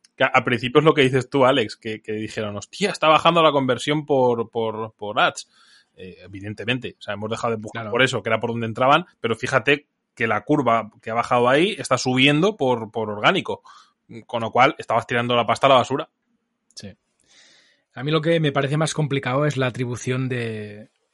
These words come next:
Speaker 2: de conversiones a un determinado canal, ¿no? Porque es lo que estáis comentando vosotros. Hay varios impactos que se generan en varios canales y al final, ¿a qué atribuyas ese conver-, esa conversión, ¿no? ¿Qué porcentaje se debe al, al último canal que ha usado el usuario para llegar a la conversión y no a los anteriores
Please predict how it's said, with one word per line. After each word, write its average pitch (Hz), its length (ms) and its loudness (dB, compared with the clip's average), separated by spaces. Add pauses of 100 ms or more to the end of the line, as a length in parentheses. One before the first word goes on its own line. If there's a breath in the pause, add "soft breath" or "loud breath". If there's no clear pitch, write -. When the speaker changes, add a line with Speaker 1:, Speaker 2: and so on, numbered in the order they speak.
(140)
Speaker 2:
de 120 180 -6
conversiones 127 680 0
a 123 100 -6
un 127 100 -2
determinado 127 400 0
canal, 104 300 -6
¿no? 131 120 -4
Porque 113 200 -6
es 110 60 -6
lo 120 80 -4
que 117 80 -6
estáis 113 180 -6
comentando 107 380 -6
vosotros. 104 440 -10 (240 soft breath)
Hay 120 220 -4
varios 131 280 2
impactos 139 400 -2
que - 80 -8
se - 120 -6
generan 127 340 0
en 113 100 -4
varios 120 240 -4
canales 143 460 -2
y 127 40 -4
al 113 80 -6
final, 123 440 -4 (140)
¿a 113 140 -8
qué 131 120 -2
atribuyas 127 480 -2
ese 117 140 -4
conver-, 110 400 -6
esa 120 180 -8
conversión, 107 480 -4
¿no? 139 120 -6
¿Qué 135 120 -6
porcentaje 127 600 -2
se 120 180 -4
debe 127 240 -2
al, 113 400 -6 (260 loud breath)
al 131 120 0
último 143 300 4
canal 127 300 0
que 131 100 -6
ha 123 40 -2
usado 123 180 -2
el 120 80 -2
usuario 123 320 -4
para 113 140 -8
llegar 113 260 -4
a 120 40 -4
la 120 80 -6
conversión 120 540 -2
y 120 140 -10
no 117 160 -4
a 127 40 -2
los 123 160 -2
anteriores 117 580 -2